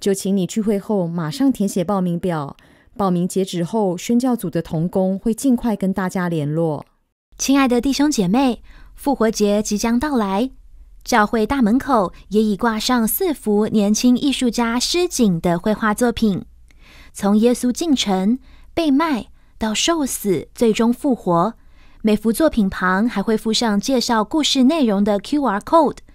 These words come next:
Speaker 2: 让每一位经过怀恩堂的人们能简单一扫便听闻福音。也欢迎大家除了欣赏画作、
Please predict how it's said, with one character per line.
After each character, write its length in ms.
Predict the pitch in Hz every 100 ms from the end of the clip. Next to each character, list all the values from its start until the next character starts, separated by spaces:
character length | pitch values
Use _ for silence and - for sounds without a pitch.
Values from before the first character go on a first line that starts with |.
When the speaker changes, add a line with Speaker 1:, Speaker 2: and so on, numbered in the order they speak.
| - - -
Speaker 2:
让 200 | 254 240
每 200 | 196 175
一 160 | 180
位 260 | 214 330 254
经 220 | - 233
过 200 | 254 233
怀 220 | - 196
恩 140 | 233 254
堂 200 | 202 208
的 80 |
人 180 | 202 180
们 280 | 214 277 202 - - -
能 220 | 196 208
简 300 | - 196 160
单 180 | 262 339
一 120 | 359
扫 420 | - 202 175 - -
便 280 | 226 190 214
听 280 | - 330
闻 200 | 330 208
福 200 | 220 190
音。 340 | 208 277 330 339 - - - - - _ -
也 100 | 175
欢 240 | 175 247
迎 100 | 262
大 160 | 247 277
家 360 | 254 294 302 302 - -
除 200 | - 214
了 180 | 220
欣 240 | 214 262 294
赏 240 | 269 170
画 240 | - 302 254
作、 380 | 320 302 233